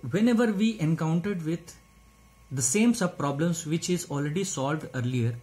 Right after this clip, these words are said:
we will directly use the value, rather we solve it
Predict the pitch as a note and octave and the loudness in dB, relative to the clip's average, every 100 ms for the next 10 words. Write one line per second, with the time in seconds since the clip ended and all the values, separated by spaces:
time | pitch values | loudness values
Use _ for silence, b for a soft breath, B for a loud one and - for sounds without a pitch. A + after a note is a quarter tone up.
0 | B B B D#3 F3+ G3 E3 E3 E3+ G#3 | B B B 2 4 4 2 0 0 -2
1 | E3+ F3+ - C#3 B2+ A#2+ D3 G3+ - - | 0 0 0 0 2 0 0 -4 -10 -20
2 | - - C3+ C#3 F3 D3 E3+ A3 - C#3+ | -20 -4 -2 0 0 0 -2 -2 -2 -2
3 | D3+ D#3+ A3+ | 0 0 -2